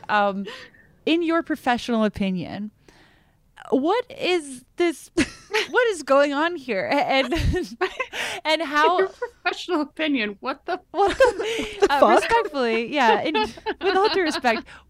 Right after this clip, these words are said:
Speaker 1: what the fuck is happening in this movie?
Speaker 2: <laughs>
Speaker 1: Is there, 'cause it's like you were, you mentioned it a few points, like, that is actually, like, a pretty realistic thing that a sheriff, um, or a member of the sheriff department may do.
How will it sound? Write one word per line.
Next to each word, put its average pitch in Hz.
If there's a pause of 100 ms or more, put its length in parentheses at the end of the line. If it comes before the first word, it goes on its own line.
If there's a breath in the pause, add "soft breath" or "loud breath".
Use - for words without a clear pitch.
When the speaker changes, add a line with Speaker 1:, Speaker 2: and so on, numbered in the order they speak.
(120)
Speaker 1:
what 466
the 427
fuck 262
is 370
happening 285
in 226
this 214
movie? 214 (300)
Speaker 2:
<laughs> -
Speaker 1:
Is 330
there, 415
'cause 381
it's 392
like 392
you 330
were, 381
you 339
mentioned 427
it 311
a 294
few 320
points, 339
like, 226 (220 soft breath)
that 285
is 302
actually, 220
like, 190
a 208 (200)
pretty 202 (380 soft breath)
realistic 202 (320)
thing 214
that 190
a 185
sheriff, 175 (380 soft breath)
um, 175
or 196
a 190
member 196
of 185
the 185
sheriff 185
department 175
may 160
do. 202